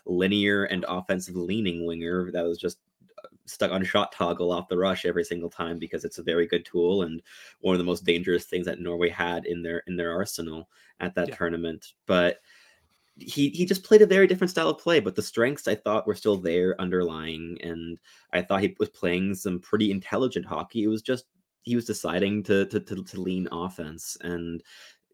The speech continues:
Speaker 1: that has actually really helped him now going back to the Allsvenskan. As soon as he's back playing professional hockey now, since that, that mental shift, he's been putting up a lot more points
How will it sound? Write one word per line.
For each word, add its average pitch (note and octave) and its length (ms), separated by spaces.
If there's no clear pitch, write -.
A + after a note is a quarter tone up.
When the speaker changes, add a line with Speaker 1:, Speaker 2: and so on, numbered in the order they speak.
Speaker 1:
that G#2+ 440
has A#2 200
actually A2 520
really A2 200
helped A#2 400
him E2 300
now F2+ 220
going F#2 240
back F#2+ 240
to - 40
the G#2 140
Allsvenskan. G2+ 500
As D#2 140
soon G2 120
as F#2+ 100
he's E2+ 120
back E2 440
playing F#2 260
professional F#2 440
hockey F2+ 280
now, F2 220
since G2 420
that, E2 280
that E2+ 280
mental F#2 440
shift, F2 380
he's A2 160
been A2+ 280
putting - 340
up G2 180
a G2 100
lot E2+ 420
more E2+ 240
points A#2 480